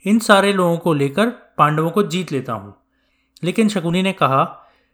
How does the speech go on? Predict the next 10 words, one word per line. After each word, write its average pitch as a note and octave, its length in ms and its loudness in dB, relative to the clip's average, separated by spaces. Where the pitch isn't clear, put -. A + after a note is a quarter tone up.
कि - 80 -10
पांडव D#3+ 400 2
भी G#3+ 120 0
कम F3+ 200 -4
नहीं C#3+ 300 -4
हैं, F3+ 340 -8
उनके E3+ 300 -2
पास F#3+ 260 0
श्री E3 240 -2
कृष्ण, F#3+ 460 -6